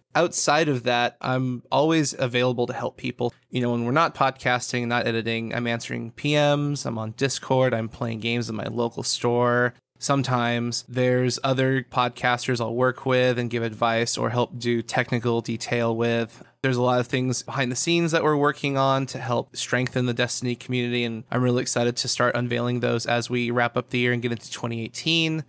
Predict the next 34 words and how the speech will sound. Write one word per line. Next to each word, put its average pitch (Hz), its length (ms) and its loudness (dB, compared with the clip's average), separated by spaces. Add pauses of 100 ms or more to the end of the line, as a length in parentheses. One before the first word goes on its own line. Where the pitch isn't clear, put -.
(140)
We're 117 120 -4
starting 117 320 -2
a 117 40 -2
new 110 140 -4
show, 123 380 2
Countdown 127 460 0
to 117 60 -2
Worlds, 135 440 2
so 117 240 -2
we've 117 320 -2
done 117 560 0
just - 280 -10
exclusively 127 1160 0
the 123 80 0
hyper-competitive 120 1200 0
high-end 117 500 -2
event 113 360 -2
coverage 117 460 -2
with 113 240 -4 (120)
players. 135 580 2
We're 131 100 0
gonna 123 140 2
be 120 100 0
working 117 500 -2
with 110 160 -4
Mike 120 560 -2
from 113 540 -2 (160)
Hyperloops 131 800 0
and 113 180 -4
Taxter 123 540 0
and 120 100 0
just 120 240 -4
doing 117 360 -2
this, 117 340 -2